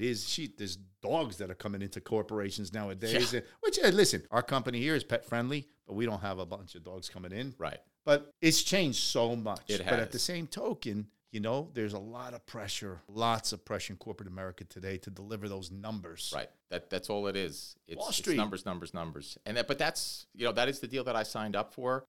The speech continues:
Speaker 2: and I, I accept that. I, I did prefer it the other way. Um,
Speaker 1: <laughs>
Speaker 2: but, you know, but that's
Speaker 1: Wait,
Speaker 2: the,
Speaker 1: wait,
Speaker 2: the
Speaker 1: wait.
Speaker 2: game has
Speaker 1: Wait, wait,
Speaker 2: changed.
Speaker 1: wait, what's, what do you
Speaker 2: You
Speaker 1: mean
Speaker 2: know,
Speaker 1: the other way?
Speaker 2: the other way was when,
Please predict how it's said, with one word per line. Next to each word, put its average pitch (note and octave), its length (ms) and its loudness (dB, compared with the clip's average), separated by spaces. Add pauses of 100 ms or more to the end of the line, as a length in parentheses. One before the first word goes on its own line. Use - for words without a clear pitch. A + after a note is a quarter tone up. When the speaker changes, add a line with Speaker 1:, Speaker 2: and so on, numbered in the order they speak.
Speaker 2:
and G#2+ 340 0 (240)
I, F2+ 200 2
I G2+ 120 0
accept A2+ 440 0
that. G1+ 260 -8 (100)
I, D2 240 -4
I F2 100 -4
did G2+ 200 2
prefer A#2+ 380 2
it B2+ 100 -2
the G2+ 140 0
other A#2+ 180 4
way. C#3+ 360 -2 (380)
Um, F#2+ 320 4 (100)
Speaker 1:
<laughs> - 140 2
Speaker 2:
but, A#2 220 8
you C#3 80 4
know, A#2+ 140 6
but B2+ 160 2
that's - 360 4 (280)
Speaker 1:
Wait, A3 100 12
Speaker 2:
the, G#3+ 60 12
Speaker 1:
wait, G#3 80 12
Speaker 2:
the G3+ 60 12
Speaker 1:
wait. F#3 140 12
Speaker 2:
game E3 160 10
has D3 80 4
Speaker 1:
Wait, G#3+ 120 12
wait, A#3+ 140 12
Speaker 2:
changed. A3+ 120 12
Speaker 1:
wait, A3 140 6
what's, G#3+ 240 6
what F3+ 220 6
do G#3 60 6
you C3+ 60 6
Speaker 2:
You - 40 8
Speaker 1:
mean F#3 80 6
Speaker 2:
know, F3 60 6
Speaker 1:
the D#3 60 10
other C#3+ 200 8
way? B2 280 6
Speaker 2:
the G3+ 140 8
other D4+ 200 10
way A3 380 8
was D3+ 340 4
when, D3+ 720 4